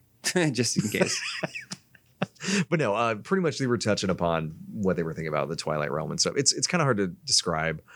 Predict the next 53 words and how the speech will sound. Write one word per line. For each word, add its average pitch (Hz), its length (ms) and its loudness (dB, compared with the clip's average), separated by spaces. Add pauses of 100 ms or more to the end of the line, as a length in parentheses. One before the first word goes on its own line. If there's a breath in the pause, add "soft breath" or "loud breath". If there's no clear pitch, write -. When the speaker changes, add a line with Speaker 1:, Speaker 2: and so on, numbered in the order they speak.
(200 loud breath)
Speaker 2:
because 98 300 2
it's 92 180 0
been 95 160 6
a 90 40 4
while 85 320 4
and 85 100 0
I 82 100 0
forget 82 300 0
a 82 40 2
lot 76 200 2
of 76 80 -4
the 76 40 -2
major 76 280 0
pieces, 78 420 4
but, 67 140 0
like, 85 320 2 (440 loud breath)
essentially 98 800 4
it's 87 80 2
kinda 95 180 2
like 90 140 2
the - 100 -2
dark 82 440 0
side 82 280 2
of 80 120 -6
things 78 500 0
and 76 140 -2
blah, 73 180 2
blah, 71 140 -2
blah. 69 340 2 (380 loud breath)
Speaker 1:
Yeah. 117 140 4
Speaker 2:
And 131 80 2
they 139 60 4
have 123 80 2
a 107 40 6
whole 98 180 2
kingdom 78 320 -4
and 78 120 0
stuff. 76 300 0
And 113 120 0
it's, 117 200 0
it's 151 180 2
really 160 200 4
cool, 101 260 4
and 92 80 6
I 87 40 6
Speaker 1:
So 90 120 4
Speaker 2:
wish 107 80 4
they 107 80 6
would 87 120 0
delve 80 280 2
more 80 200 -2
into 80 280 -2
it. 85 120 -2